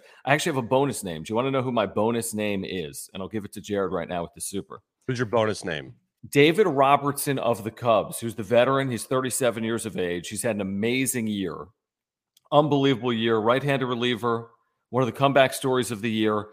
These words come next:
Speaker 1: He would come cheap because he's in a one-year deal and he's thirty-seven. He's got a one eight six E R A. He's got a one five war.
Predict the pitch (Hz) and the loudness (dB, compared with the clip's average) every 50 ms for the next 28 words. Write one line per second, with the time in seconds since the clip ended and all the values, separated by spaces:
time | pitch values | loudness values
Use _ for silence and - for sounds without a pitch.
0 | _ _ _ _ _ _ - 147 151 143 139 135 139 - 151 160 160 151 - - | _ _ _ _ _ _ 0 2 2 4 2 0 2 2 2 2 2 0 -2 0
1 | 151 147 156 151 - - 127 - 143 120 110 131 123 107 - 131 120 120 113 123 | 0 0 0 0 -4 -10 -4 -4 -2 -2 -2 -2 -4 -2 0 0 0 0 0 0
2 | 131 139 135 135 120 101 120 123 123 120 110 - - 139 127 123 120 107 - - | 0 0 -2 -4 -2 -2 -2 -2 -2 -2 -4 -4 -4 -4 -4 -2 -4 -4 0 2
3 | 117 110 104 113 107 98 - 110 101 95 92 95 107 120 135 151 156 - - 127 | 2 2 2 0 -4 -2 0 0 0 0 -2 0 2 2 2 2 0 -2 -2 -2
4 | 127 - - - - - 127 - - - 123 120 117 110 101 90 82 80 78 80 | -2 -2 -4 -4 -4 -4 -4 -6 -6 -4 0 2 4 4 4 2 2 0 -4 -8
5 | 87 - _ _ _ _ _ _ _ _ - 127 107 143 131 117 107 104 101 107 | -10 -14 _ _ _ _ _ _ _ _ -8 -4 0 2 2 2 2 0 0 2
6 | 117 135 147 151 147 - - 139 127 123 117 107 87 95 95 107 110 107 92 80 | 2 2 2 0 -4 0 2 2 4 4 2 0 -2 -4 -4 -2 0 0 0 0
7 | 80 78 73 | -4 -6 -10